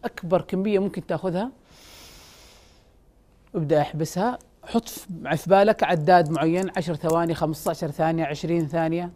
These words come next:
ثلاثة عشر ثانيه، اللي تبغاه. وبعد كذا تجي عمليه اخراج الهواء. اخراج الهواء لها اكثر من طريقه. التمرين الاول عشان بس اني احبس النفس فترات طويله،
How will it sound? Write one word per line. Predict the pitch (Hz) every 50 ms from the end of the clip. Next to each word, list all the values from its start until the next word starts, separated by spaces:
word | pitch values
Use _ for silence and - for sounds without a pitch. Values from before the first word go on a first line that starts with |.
| _
ثلاثة | - 165 156 151 - 165
عشر | 160 160 - 175
ثانيه، | 160 - 180 175 170 196 254
اللي | 302 -
تبغاه. | - - 170 131 113 107 - _ _ _ _ _ _ _ _ _ _ -
وبعد | - 208 262 - - -
كذا | - - 269 262 285 311 349 349 320 - - - - - _ _ _ _ _ _ _ _ _ _ _ _ _ _ _ _ -
تجي | - 240 220 240
عمليه | 175 190 220 247 254 233
اخراج | 233 - - 202 202 180 151
الهواء. | 165 143 147 131 120 110 - - _ _ _ _ - - -
اخراج | 180 - 247 311 359 339 277
الهواء | 294 254 247 262 277 294 330 359 294 - 269
لها | 294 269 262 247
اكثر | 320 - - - 285 254
من | 247 247
طريقه. | - 233 214 190 165 - - 117 - - - - - - - _ _ _ _ _ _ _ _ - _ _ _ _ _ _ _ _ _ _ _ - _ -
التمرين | 196 - - 254 254 320 339 311
الاول | 269 254 294 302 254 226
عشان | 180 175 - 269 247
بس | 247 262 - - - - - - -
اني | 233 233 233 226 - - - - _ _ _ _ _ _ _ _ - _ - _ _ _ _ -
احبس | - - 233 240 233 - 247
النفس | 240 254 226 214 196 - 214
فترات | - - 214 233 226 226 -
طويله، | 202 202 226 247 269 302 370